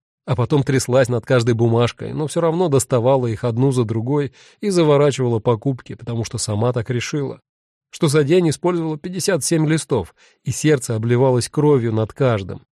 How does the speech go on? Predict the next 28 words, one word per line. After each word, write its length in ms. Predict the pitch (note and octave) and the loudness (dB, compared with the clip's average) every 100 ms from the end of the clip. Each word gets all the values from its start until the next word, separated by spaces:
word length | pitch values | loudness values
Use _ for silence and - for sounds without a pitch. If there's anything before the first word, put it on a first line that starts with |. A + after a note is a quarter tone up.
| _ _ - | _ _ -4
Но 160 | A#2+ | 0
я 160 | A#2 A2+ | 0 0
повторяла: 680 | A2+ - B2 A2+ G2+ - - | -4 -2 -2 0 -4 -10 -16
«Чем 320 | - A3+ E3+ | -4 -2 -2
хуже, 400 | - G#3 G3+ F#3 - | -6 -8 -8 -10 -2
тем 240 | D#3 B2 | 0 2
лучше». 480 | A2+ A2+ G#2 - - _ _ _ _ _ | 0 -2 -4 -10 -18 _ _ _ _ _
Напилась 540 | C#3 B2+ B2+ C3 C#3+ | 0 2 2 2 2
ягодного 480 | B2+ C3+ C3+ B2+ B2 | 2 2 2 2 2
вина 480 | A2+ A2 A2+ C3 C3+ - | 2 0 0 -2 -4 -4
и 120 | F3 | -2
ревела, 460 | D#3+ C#3+ E3 F3 A#2+ | 0 0 0 -2 -4
как 200 | A2 G#2 | -6 -4
дура. 340 | A2+ G2 - _ _ | -4 -6 -10 _ _
А 120 | C3+ | -2
потом 380 | C3 B2 G3 E3+ | 0 0 0 0
день 200 | C3+ C3+ | 2 2
закончился, 720 | A#2+ G#2+ B2 C#3+ C#3+ D#3 - | 2 0 0 -4 -6 -12 -6
и 100 | D3 | 0
мне 220 | D#3 E3 D#3+ | 2 2 2
стало 280 | F3+ D#3+ | 2 2
так 200 | D3 C3+ | 2 -2
плохо, 420 | - B2 D#3 - B2 | -2 -2 -2 -4 -10
что 200 | - A#2 | -10 -12
и 80 | |
правда 460 | C3 C3+ D#3 D3+ F2 | -6 -2 -2 -2 -8
почти 360 | - G2 - C3 | -12 -14 -6 -2
хорошо. 580 | C3+ B2 A#2+ F3+ F#3+ | 2 0 0 -4 -6